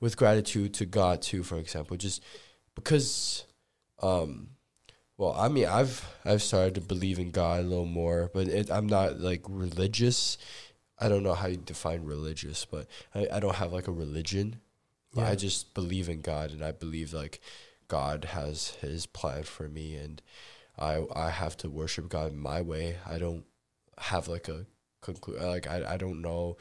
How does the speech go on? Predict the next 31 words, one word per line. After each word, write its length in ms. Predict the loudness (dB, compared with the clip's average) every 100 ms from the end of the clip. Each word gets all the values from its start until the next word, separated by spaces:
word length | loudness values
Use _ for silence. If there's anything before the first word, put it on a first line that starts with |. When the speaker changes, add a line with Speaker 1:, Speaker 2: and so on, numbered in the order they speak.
| -4
Speaker 2:
Mm-hmm. 280 | -2 -2 -2
Speaker 1:
because 240 | 0 0
there 200 | 2 0
are 80 | -2
Christians, 760 | -4 -2 0 0 2 2 0 -2
there 140 | -4 -4
are 140 | -8 -12 -20 _
Islam, 580 | -8 -2 0 2 2 0
there's 280 | -2 -6 -8 _ _
all 180 | 2 4
these 280 | 2 -2 -2
religions, 800 | 0 2 2 0 -2 -2 -4 -4
and 160 | -6 -10 -20 -20 -4
there, 120 | -2 0
I 80 | 2
don't, 240 | 0 -2 -10 -4
I 100 | -2
see 440 | 0 0 0 -2 0
God 260 | 0 0 -2
as, 160 | -4
like, 180 | -4 -6
a 80 | -8
way 340 | -6 -6 -4
that 220 | -6 -6
I 120 | -6 -6
connect 380 | -6 -6 -6 -6
to 80 |
him, 180 | -8 -8 -8
hi-, 180 | -8 -8
my, 140 | -8
uh, 260 | -4 -4